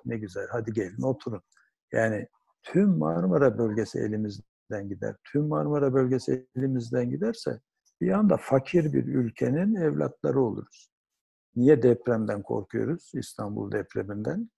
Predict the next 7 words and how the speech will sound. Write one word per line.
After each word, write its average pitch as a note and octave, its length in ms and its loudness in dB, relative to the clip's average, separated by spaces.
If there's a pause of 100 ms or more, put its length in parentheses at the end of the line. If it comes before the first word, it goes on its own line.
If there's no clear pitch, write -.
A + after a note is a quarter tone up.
(580)
E G#2 60 -6
çünkü B2+ 300 0
İstanbul C3+ 640 -2
depremi B2+ 680 -2 (100)
en A#2+ 260 0
geç A2+ 360 -6 (260)
olacak. B2 540 -2